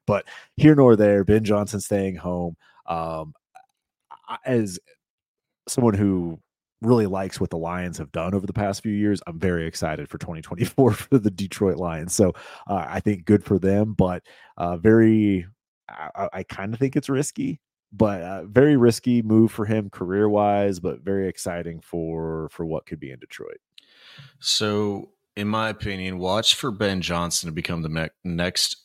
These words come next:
Speaker 2: Eric Bieniemy, because this has happened two years in a row now. There's been reports from both sides, kind of, of a little bit of a difference of opinion of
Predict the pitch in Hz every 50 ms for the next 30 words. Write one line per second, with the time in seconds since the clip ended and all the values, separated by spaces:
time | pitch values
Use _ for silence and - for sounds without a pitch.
0 | _ _ 90 87 82 80 - - 78 65 64 60 60 50 50 - - _ _ _
1 | _ _ _ _ _ _ _ _ _ _ _ _ _ _ _ _ - 101 95 82
2 | 90 101 95 - 107 - 120 104 101 - 104 92 82 - - 117 117 120 123 127
3 | 127 110 123 117 107 92 87 85 85 85 85 85 85 85 87 90 - - - -
4 | - - - - _ _ _ _ _ _ _ _ - 95 95 95 87 85 104 101
5 | 98 95 95 92 90 90 92 92 87 85 - _ - 95 107 104 - - 170 175
6 | 165 151 - - 147 120 107 120 120 117 113 - - - 123 107 104 110 107 104
7 | 95 - - - 117 110 107 107 104 101 92 98 98 92 92 95 92 87 92 92
8 | 92 95 104 98 92 98 95 95 87 92 85 85 92 87 - 95 90 - - 85
9 | 80 80 - - 95 90 92 90 92 90 90 - - 87 85 82 80 80 80 78
10 | 76 76 76 78